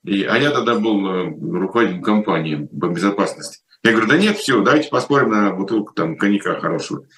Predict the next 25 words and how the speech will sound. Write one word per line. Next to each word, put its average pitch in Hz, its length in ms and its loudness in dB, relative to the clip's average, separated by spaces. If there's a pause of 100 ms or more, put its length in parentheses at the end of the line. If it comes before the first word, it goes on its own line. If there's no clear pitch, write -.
(160)
Поспорили. 98 680 0 (840)
Я 160 160 4
им 170 80 2
через 156 240 2
три 175 160 4
дня 127 220 0
принес 90 340 -4
эту 92 140 -4
бутылку 98 320 0
коньяка. 90 420 0
Говорю: 92 180 0
«Я 139 140 2
по-, 139 220 -4
я 143 180 4
понял, 147 360 0
вы 139 100 -2
меня 131 160 0
проведёте, 135 560 0
я 104 80 0
не 104 80 0
замечу. 101 360 -4
Мне 117 80 -2
некогда 135 400 2
вас 117 200 2
выявлять. 110 500 -4